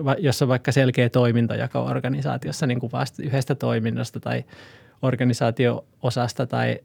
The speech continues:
tai business lineista tai mitä nyt onkaan, niin siitä kuvaa sitten sen,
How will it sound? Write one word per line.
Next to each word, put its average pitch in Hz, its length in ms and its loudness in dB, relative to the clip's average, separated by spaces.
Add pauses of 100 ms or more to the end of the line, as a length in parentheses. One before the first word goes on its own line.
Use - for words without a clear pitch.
(120)
tai 117 180 0
business 123 400 -4
lineista 139 420 -4
tai 127 180 -2
mitä 127 220 -2
nyt 156 200 0
onkaan, 120 400 0
niin 120 120 -4 (580)
siitä 127 240 2
kuvaa 123 320 0
sitten 139 240 -6
sen, 120 280 -2